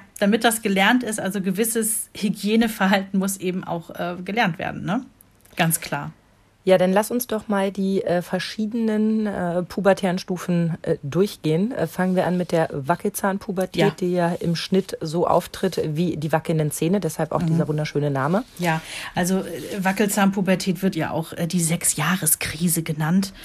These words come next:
Speaker 1: Und da sind wir dann auch schon direkt bei dem Alter. Man sagt so ab circa fünf Jahren, aber wie alles, äh, es gibt keinen strikten Fahrplan, nach dem sich das, nach dem sich das richtet, ne?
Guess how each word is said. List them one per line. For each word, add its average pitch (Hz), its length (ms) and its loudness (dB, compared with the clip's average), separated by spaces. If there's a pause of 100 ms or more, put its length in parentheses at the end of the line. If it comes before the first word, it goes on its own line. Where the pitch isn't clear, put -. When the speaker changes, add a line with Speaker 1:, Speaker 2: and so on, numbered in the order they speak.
(380)
Speaker 1:
Und 170 120 0
da 170 120 4
sind 180 160 4
wir 190 60 4
dann 170 120 4
auch 165 120 0
schon 170 160 0
direkt 165 200 -2
bei 165 120 0
dem 160 140 0
Alter. 165 380 -2
Man 170 140 2
sagt 180 200 -2
so - 140 -4
ab 220 340 2
circa 208 380 4
fünf 190 380 4
Jahren, 175 280 4
aber 170 280 2
wie 175 120 0
alles, 180 360 0 (420)
äh, 156 240 2 (200)
es 165 120 -2
gibt 190 180 0
keinen 170 260 2
strikten - 340 -2
Fahrplan, 165 440 0
nach 147 120 -4
dem 160 200 -2
sich 151 120 -10
das, 139 240 -6
nach 151 220 -6
dem 156 200 -4
sich - 120 -8
das 151 220 -4
richtet, - 440 -6
ne? 185 240 0